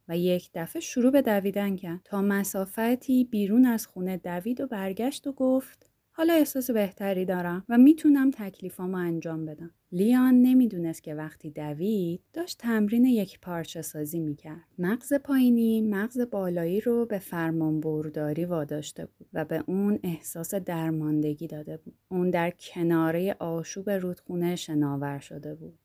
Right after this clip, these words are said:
تلاشای مادرش برای کمک به مغز طبقهٔ بالا ناموفق بود. اما وقتی لیام به بدنش توجه کرد، انگار چیزی تو مغزش تغییر کرد. بعد از ورزش حالا دیگه می‌تونست آمیگدالش رو آروم کنه و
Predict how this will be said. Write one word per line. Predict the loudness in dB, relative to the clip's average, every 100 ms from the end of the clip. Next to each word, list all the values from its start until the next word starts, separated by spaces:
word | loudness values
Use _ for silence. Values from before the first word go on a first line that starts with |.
| _
تلاشای | -4 -4 -2 0 2
مادرش | 2 2 0 -2 -4
برای | -6 -4 -2 -4
کمک | -6 -4 -4 -4
به | -4
مغز | -2 -4 -6 -8 -6
طبقهٔ | -6 -6 -4 -8
بالا | -6 -6 -4 -4 -2
ناموفق | -2 -2 -4 -6 -10 -16 -18 -18 -20 -20
بود. | -20 _
اما | 2 4
وقتی | 6 2 0 0
لیام | 2 2 2 2
به | 2
بدنش | 0 -4 -4 0 0 -2
توجه | -4 -2 -2 -4 -8 -8
کرد، | -6 -4 -4 -4
انگار | -4 -4 -2 -4
چیزی | -6 -4 -2 0
تو | 0
مغزش | -2 -2 -6 -8 -10 -10
تغییر | -14 -16 -14 -16 -18
کرد. | -20 -20 _
بعد | 0 2 4
از | 2 0 -2
ورزش | 0 0 0 0 0 -2
حالا | -2 0 2
دیگه | 0 0
می‌تونست | 0 2 2 2 0
آمیگدالش | -4 -2 -2 -4 -4 -4 -4 -6 -8
رو | -6 -2 0 -2
آروم | -4 -4 -2 2 2
کنه | 2 2 4
و | 4 0